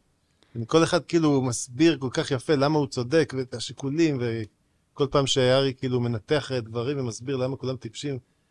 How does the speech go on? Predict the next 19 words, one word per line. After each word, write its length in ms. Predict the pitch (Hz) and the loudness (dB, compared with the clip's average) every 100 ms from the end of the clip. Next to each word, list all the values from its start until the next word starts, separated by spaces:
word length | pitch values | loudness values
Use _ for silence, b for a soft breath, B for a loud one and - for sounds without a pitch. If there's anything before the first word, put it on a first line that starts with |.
| _ _ - | _ _ -4
אז, 240 | 123 117 | -2 2
אה, 240 | 123 117 117 | 4 4 0
מה 320 | 160 156 185 | -4 0 4
ההבדל? 340 | 185 143 113 101 _ _ _ | 4 0 -4 -6 _ _ _
והוא 120 | 117 120 | -4 -2
מוצא 200 | 131 220 | 0 0
פה 120 | 196 196 | 2 2
משהו, 340 | 233 - 165 | 0 0 -4
כאילו 180 | 196 202 | 0 2
הוא 100 | 151 | 4
מנסח 400 | 131 120 196 175 202 | 2 2 0 0 -2
משהו 160 | 170 | -2
שבאמת 600 | - 127 117 117 160 - | -2 -2 0 2 0 0
יכול 200 | 156 135 | -2 0
להיות 200 | 120 - 110 - 127 | -2 -2 -12 -10 -12
הבדל. 300 | 110 110 101 - _ - | -8 -8 -10 -12 _ -14
הכוח 260 | 104 202 | -2 -2
שלך 200 | 208 180 - | 0 -4 -2
כרציונליסט, 600 | 135 123 123 113 139 | -4 -2 -4 -4 -6